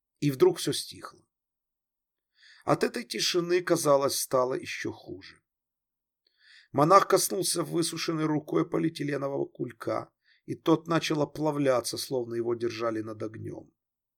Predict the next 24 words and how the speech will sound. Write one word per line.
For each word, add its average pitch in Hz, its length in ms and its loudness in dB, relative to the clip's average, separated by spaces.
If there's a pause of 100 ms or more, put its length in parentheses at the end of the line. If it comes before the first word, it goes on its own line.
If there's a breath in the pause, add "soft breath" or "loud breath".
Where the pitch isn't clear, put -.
(1200)
Потом 185 300 2
одной 208 280 2
рукой 196 400 6
старик 185 320 2
взял 156 300 4
отрубленную 175 680 0
кисть - 560 -12 (440)
и 156 80 4
засунул 185 540 2
ее 175 140 -2
в - 120 -6
пустой 151 400 -4
рукав 139 420 -2
своей - 240 -4
красной 120 440 -4
сутаны. - 580 -12 (1160 soft breath)
Его 165 220 8
голова 196 360 8
слегка 180 400 6
склонилась, 156 720 0
словно 139 320 0
в 117 80 -6
глубокой 139 520 2
задумчивости, 113 920 -8